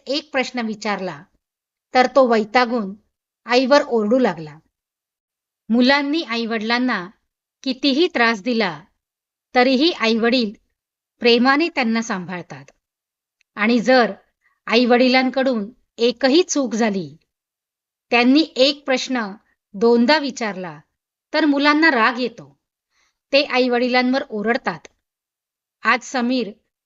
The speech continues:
तिन्ही प्रश्नांमध्ये अयशस्वी झाला होता आणि आज त्याचा सर्व अहंकार उतरून गेला. डायरी वाचत असताना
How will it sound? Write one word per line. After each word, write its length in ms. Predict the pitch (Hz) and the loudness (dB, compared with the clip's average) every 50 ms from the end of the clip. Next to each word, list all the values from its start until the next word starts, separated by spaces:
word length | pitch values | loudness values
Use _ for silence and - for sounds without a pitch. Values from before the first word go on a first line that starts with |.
| _ _ _ _ - | _ _ _ _ -2
तिन्ही 340 | 269 262 240 240 262 320 370 | 0 2 4 4 4 4 2
प्रश्नांमध्ये 840 | - 277 254 - - 240 240 233 233 226 233 220 240 226 185 185 - _ _ _ _ _ _ - | 2 0 -4 -2 -2 -2 -2 0 0 -2 -2 -4 -4 -6 -6 -8 -12 _ _ _ _ _ _ -2
अयशस्वी 640 | 269 285 302 302 262 - - 247 226 - - 269 285 | 0 2 4 4 4 4 2 -2 -4 -4 -4 -4 -2
झाला 280 | 233 233 226 196 190 190 | -2 -2 -2 -4 -4 -6
होता 380 | 190 196 190 - 156 139 131 - _ _ _ _ _ _ _ _ _ _ _ _ _ | -6 -8 -8 -12 -14 -16 -18 -20 _ _ _ _ _ _ _ _ _ _ _ _ _
आणि 180 | - 196 226 247 | -4 -2 0 0
आज 420 | 247 - 233 233 226 220 208 - - _ _ _ _ _ _ _ _ _ _ - | 0 0 2 2 2 0 -2 -6 -14 _ _ _ _ _ _ _ _ _ _ -4
त्याचा 260 | 247 233 - 269 262 | -4 -2 0 0 -2
सर्व 400 | - - 294 302 320 320 285 302 | 0 0 0 0 2 2 0 0
अहंकार 560 | 302 294 233 214 233 226 220 226 247 240 247 247 - | -2 -2 -2 -2 -2 -2 -2 0 0 0 0 -2 -6
उतरून 360 | 233 - - 254 262 254 240 | -10 -6 -2 0 0 2 0
गेला. 320 | 196 185 160 151 143 156 - _ _ _ _ _ _ _ _ _ _ _ _ _ _ _ _ _ _ _ _ _ _ | 0 -2 -6 -8 -14 -18 -20 _ _ _ _ _ _ _ _ _ _ _ _ _ _ _ _ _ _ _ _ _ _
डायरी 400 | 214 214 233 240 240 262 294 330 | -2 0 0 2 2 0 0 0
वाचत 340 | 311 302 254 233 - 269 - | 0 -2 -2 -4 -6 -8 -8
असताना 580 | 254 - - - 262 247 240 233 226 196 175 | -8 -8 -6 -4 -4 -4 -2 -4 -4 -6 -8